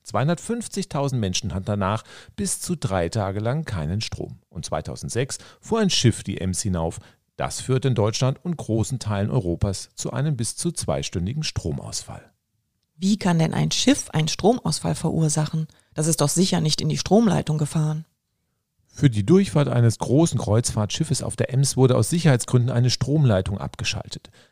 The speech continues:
Speaker 1: Dabei hatten die Netzbetreiber übersehen, dass die Leitung genau zu dem Zeitpunkt für die europäische Stromversorgung so wichtig war, dass sie nicht ohne weiteres hätte abgeschaltet werden dürfen.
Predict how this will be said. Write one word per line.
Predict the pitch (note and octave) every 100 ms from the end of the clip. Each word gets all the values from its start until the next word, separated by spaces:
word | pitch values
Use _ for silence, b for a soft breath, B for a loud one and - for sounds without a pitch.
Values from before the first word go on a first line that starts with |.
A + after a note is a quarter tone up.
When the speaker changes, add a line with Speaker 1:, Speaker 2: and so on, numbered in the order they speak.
| b
Speaker 1:
Dabei | F2+ G2 A2
hatten | -
die | B2+
Netzbetreiber | G#2+ G#2 - - A2+ A#2
übersehen, | A#2+ A#2 G#2+ G#2 G#2+ C3 D3+
dass | C#3
die | C#3+
Leitung | A2 F#2 D#3 E3 D3+ - _
genau | - A#2 A#2+ C#3 F#3+
zu | - D3
dem | C3 A#2
Zeitpunkt | - G#2 - C3
für | -
die | -
europäische | G#2 G#2+ - D3+ D#3+
Stromversorgung | C3+ B2+ B2+ B2 A2+ A2 A2+
so | F#2 F3 D#3
wichtig | G2 - -
war, | G2+ C#3+ B B B
dass | - B2+
sie | C3+
nicht | B2+ G3+ - -
ohne | F#3+ F3
weiteres | G2+ F#2+ A#2 A#2+
hätte | C#3 F3 -
abgeschaltet | - - - E2+ G#2+ -
werden | F#2 C3+
dürfen. | G2+ F#2 - -